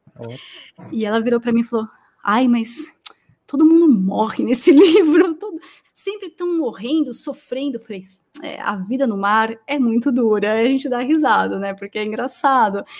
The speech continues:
Speaker 2: Então ela tá vendo assim: "Nossa, mas a vida no mar é difícil mesmo. Por isso que pirata não tinha braço, não tinha perna." Eu falei: "Exato, exato. É complicado." Ah, One Piece, o Michel acabou de falar. Ela ama One Piece.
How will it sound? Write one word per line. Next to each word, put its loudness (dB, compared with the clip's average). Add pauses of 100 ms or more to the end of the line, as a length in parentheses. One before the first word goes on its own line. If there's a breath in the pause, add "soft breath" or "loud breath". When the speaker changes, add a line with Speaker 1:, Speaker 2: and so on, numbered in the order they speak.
Speaker 2:
Então -2
ela 2
tá -4
vendo 0
assim: -6
"Nossa, -4
mas -2
a -4
vida 0
no 2
mar 0 (240 soft breath)
é -10
difícil 0
mesmo. 2
Por -6
isso -4
que -12
pirata 0
não 0
tinha -2
braço, -2
não -6
tinha -8
perna." -4
Eu -10
falei: -4
"Exato, 2
exato. 2 (400 loud breath)
É -6
complicado." 4 (160)
Ah, 4
One 4
Piece, -4
o 0
Michel -2
acabou -4
de -8
falar. -6
Ela -4 (240)
ama 2
One -4
Piece. -8